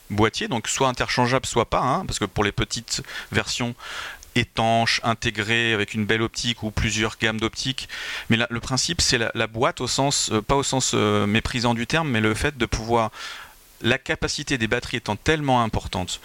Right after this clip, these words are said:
la connectique étant tellement aujourd'hui puissante, c'est-à-dire on met en gros du, de, du réseau, une, une alimentation extérieure ou, ou du réseau sans fil ou filet, hein, vraiment sans trop être dans le, dans le détail, mais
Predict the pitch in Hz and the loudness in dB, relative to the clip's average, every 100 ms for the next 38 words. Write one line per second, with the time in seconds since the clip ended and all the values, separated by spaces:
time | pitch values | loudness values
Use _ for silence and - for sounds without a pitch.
0 | - - - - 104 110 - 156 147 - | -14 -14 -14 -4 -2 0 0 -2 -2 -4
1 | 165 - 110 110 104 139 143 131 117 117 | -4 -4 -2 -2 0 0 0 0 0 -2
2 | 120 - 127 117 98 - 95 104 107 117 | -2 -2 -2 -2 -4 -4 -2 0 2 4
3 | 113 110 110 107 101 101 101 98 95 107 | 2 0 0 0 -2 -2 -2 -2 0 0
4 | 107 107 110 139 123 110 147 - - - | 2 2 4 2 2 0 -2 -6 -20 -20
5 | - - - - - - 143 156 139 147 | -16 -14 -14 -20 -12 -2 2 2 2 2
6 | 147 147 139 147 139 131 123 - 113 104 | 2 2 2 2 0 0 -2 -2 -2 0
7 | 113 160 95 - 104 104 107 107 107 104 | 0 -2 -4 -4 -4 -2 0 2 2 0
8 | 107 - - - - - - 151 143 170 | -2 -4 -8 -20 -20 -6 -2 0 0 0
9 | 143 - 110 92 95 135 - 104 123 160 | 0 0 -2 -2 -4 -8 -10 -2 0 0
10 | - 143 - 147 127 - 110 110 107 107 | 0 0 2 2 2 -2 2 2 4 2
11 | 117 120 107 95 | 2 0 -2 -4